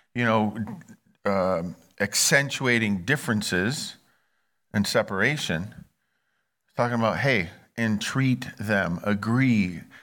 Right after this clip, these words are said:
be companions, co alongside, right? Uh, help these women who have labored side by side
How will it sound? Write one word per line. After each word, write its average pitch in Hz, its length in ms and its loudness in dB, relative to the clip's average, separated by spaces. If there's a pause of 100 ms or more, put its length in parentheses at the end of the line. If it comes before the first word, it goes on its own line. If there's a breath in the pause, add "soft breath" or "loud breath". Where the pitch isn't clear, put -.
(600 soft breath)
be 135 160 2
companions, 117 880 0 (160)
co 131 500 0 (540)
alongside, 113 720 2
right? 98 240 2 (580 loud breath)
Uh, 123 260 4
help 165 260 2
these 160 200 0
women 120 300 4
who 151 280 2
have 139 180 4
labored 185 440 2
side 170 340 4
by 160 160 6
side 131 440 4